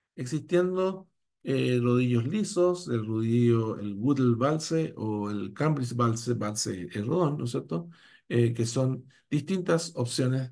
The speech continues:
de, eh, eh, rodillos, eh, que hay en el mercado. Aquí tenemos un rodillo de neumático y un suelo bien preparado es un suelo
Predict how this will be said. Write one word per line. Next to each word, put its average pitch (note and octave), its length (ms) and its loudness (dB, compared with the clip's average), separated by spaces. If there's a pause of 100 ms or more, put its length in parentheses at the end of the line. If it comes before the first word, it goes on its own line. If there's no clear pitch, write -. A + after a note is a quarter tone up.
(160)
de, A#2 400 -2
eh, G2+ 580 -8
eh, G2 240 -6
rodillos, G#2 720 -2
eh, F2+ 300 -10 (180)
que G2 140 -10
hay G2 320 -8
en F#2 140 -10
el E2+ 100 -10
mercado. - 460 -14 (1000)
Aquí B2 220 0
tenemos A2 380 -2
un G#2+ 100 -2
rodillo G2+ 300 -4
de A2 80 0
neumático F#3+ 640 0 (1500)
y F#3 40 -8
un G3 120 4
suelo A2 640 2
bien G3+ 640 2
preparado D3 840 0
es C3+ 160 -2
un C3 120 0
suelo B2+ 540 0